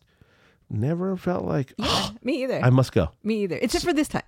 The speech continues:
Speaker 2: So this time when we're driving by, I'm like, "No, we're gonna," you're like, "Uh, should we go there?" Uh. I'm
Speaker 1: Again,
Speaker 2: like, "Yep, we're
Speaker 1: again,
Speaker 2: doing
Speaker 1: I,
Speaker 2: it."
Speaker 1: I was, I was, uh, I was basically in the same spot. I was
Speaker 2: Right,
Speaker 1: like,
Speaker 2: right.
Speaker 1: "Hmm,
Speaker 2: But this
Speaker 1: yeah."
Speaker 2: time I was like,
Speaker 1: Yeah.
Speaker 2: "Nope,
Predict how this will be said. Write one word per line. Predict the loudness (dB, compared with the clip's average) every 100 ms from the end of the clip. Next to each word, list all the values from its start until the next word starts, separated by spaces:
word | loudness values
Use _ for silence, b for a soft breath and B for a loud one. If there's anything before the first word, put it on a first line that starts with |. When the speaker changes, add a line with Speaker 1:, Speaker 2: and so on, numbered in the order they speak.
| -4
Speaker 2:
So | -4
this | -2
time | -2 0
when | 0
we're | 0 2
driving | 2 2
by, | 2
I'm | 2
like, | 0 0
"No, | 0 0
we're | 0
gonna," | -2 0
you're | 2 4
like, | 4 2
"Uh, | 0 0 0 -2
should | -2 -4
we | -2
go | 0
there?" | 0 -2
Uh. | -4 -4 -4 B 2
I'm | 4
Speaker 1:
Again, | 6
Speaker 2:
like, | 4
"Yep, | 2 -2 2
we're | 4
Speaker 1:
again, | 6 4
Speaker 2:
doing | 4
Speaker 1:
I, | 4
Speaker 2:
it." |
Speaker 1:
I | 4
was, | 4 4 2
I | 4
was, | 4 4
uh, | 6 6 6 6
I |
was | 4 4 4
basically | 4 4 4
in | 2
the |
same | 4 4 4
spot. | 4 4
I | 4
was | 4
Speaker 2:
Right, | 2 -2
Speaker 1:
like, | -4
Speaker 2:
right. | -2 0
Speaker 1:
"Hmm, |
Speaker 2:
But | -2 0
this | 4
Speaker 1:
yeah." | 4
Speaker 2:
time | 2
I | 0
was | -2 -2
like, | -4 -2
Speaker 1:
Yeah. | -2
Speaker 2:
"Nope, | -2